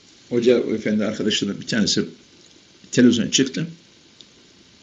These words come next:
Televizyonda "Niye efendim?" dedi, spiker sordu. Bayağı bir meşhur bir hoca efendim. Ee, ben de gerçekten yani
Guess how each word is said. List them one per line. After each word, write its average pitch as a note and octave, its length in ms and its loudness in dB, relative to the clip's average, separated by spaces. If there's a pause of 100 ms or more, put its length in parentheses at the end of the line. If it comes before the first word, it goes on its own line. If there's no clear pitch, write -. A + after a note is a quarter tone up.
(800)
Televizyonda A#2 580 2 (960)
"Niye C3 420 4 (140)
efendim?" G#2 420 0
dedi, F#2 260 0 (560)
spiker - 340 -4
sordu. G#2 400 0 (220)
Bayağı A2 280 2
bir - 160 -4
meşhur G#2 360 0
bir F2 60 -2
hoca D#2 160 -4
efendim. F#2+ 240 -6 (1080)
Ee, G2+ 240 -4 (1700)
ben A#2 220 0
de C3+ 80 4
gerçekten A#2 520 0
yani F#2 340 0